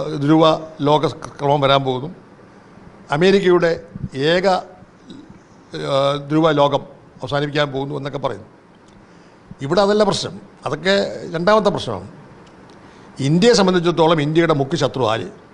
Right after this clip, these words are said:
അത് ഇന്ത്യയുടെ അതിർത്തിയിൽ കയ്യേറ്റം നടത്തിയ ചൈനയാണ്. ജവഹർലാൽ നെഹ്റുവിൻ്റെ കാലത്ത്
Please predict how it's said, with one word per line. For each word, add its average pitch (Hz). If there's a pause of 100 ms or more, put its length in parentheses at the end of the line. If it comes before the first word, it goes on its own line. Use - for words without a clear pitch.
(800)
അത് 143 (520)
ഇന്ത്യയുടെ 165
അതിർത്തിയിൽ 170 (120)
കയ്യേറ്റം 165
നടത്തിയ 160 (140)
ചൈനയാണ്. 175 (1300)
ജവഹർലാൽ 175
നെഹ്റുവിൻ്റെ 202
കാലത്ത് 180